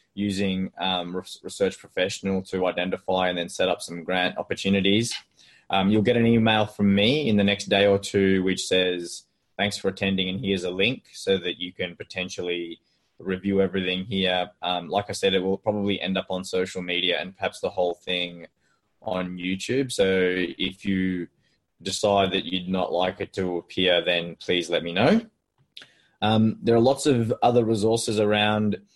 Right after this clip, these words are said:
Um, as Kay said, your university,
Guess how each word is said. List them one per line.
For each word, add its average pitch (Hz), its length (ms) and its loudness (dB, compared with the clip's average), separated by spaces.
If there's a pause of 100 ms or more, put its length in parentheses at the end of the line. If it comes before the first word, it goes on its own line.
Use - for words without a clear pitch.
(280)
Um, 90 420 -2
as 101 180 2
Kay 104 220 2
said, 101 220 0
your 98 100 4
university, 95 1040 2